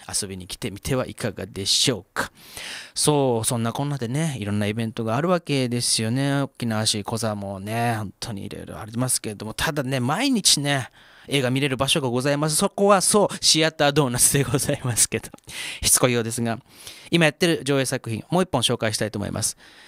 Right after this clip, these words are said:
人生ブラボー。これ、カナダの映画なんですけれども、コメディ映画です。えー、ある日、遺伝子上の子供五百三十三人に裁判を起こされたダビッド四十二歳、独身のお話です。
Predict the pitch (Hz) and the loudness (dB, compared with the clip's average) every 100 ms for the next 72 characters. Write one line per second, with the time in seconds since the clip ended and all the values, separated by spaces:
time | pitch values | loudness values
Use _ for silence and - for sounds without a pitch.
0 | - - 131 262 320 - - 214 139 143 | -20 -4 6 6 6 6 6 4 2 2
1 | 160 139 104 92 - _ - 131 120 _ | 4 4 0 -8 -12 _ 0 0 0 _
2 | - 214 196 123 104 _ _ _ _ - | -2 0 0 -2 -6 _ _ _ _ 0
3 | 131 113 101 92 - 95 92 110 151 - | 0 2 -2 -2 -2 -2 -2 -2 -2 -4
4 | _ _ _ _ _ - - - 226 240 | _ _ _ _ _ -20 -18 0 2 4
5 | 240 220 165 147 - _ _ 151 143 131 | 4 2 2 -2 -10 _ _ 0 2 2
6 | 127 120 113 - 233 262 - - _ _ | 2 0 0 4 4 4 -4 -12 _ _
7 | - - 208 311 330 269 269 233 214 190 | -12 -2 2 6 6 6 4 4 2 2
8 | 170 123 208 - - 294 220 147 208 233 | 2 4 2 2 0 2 2 2 2 2
9 | 165 117 - 247 285 175 117 131 139 113 | 2 4 4 4 4 2 2 0 0 0
10 | - 104 123 180 156 - 160 196 107 143 | -2 -2 0 0 0 0 0 0 0 0
11 | 156 120 101 139 143 294 - 214 185 139 | 0 -2 0 0 2 0 2 0 0 0
12 | 120 120 107 104 90 110 110 - | 0 0 0 -2 -4 -4 -4 -4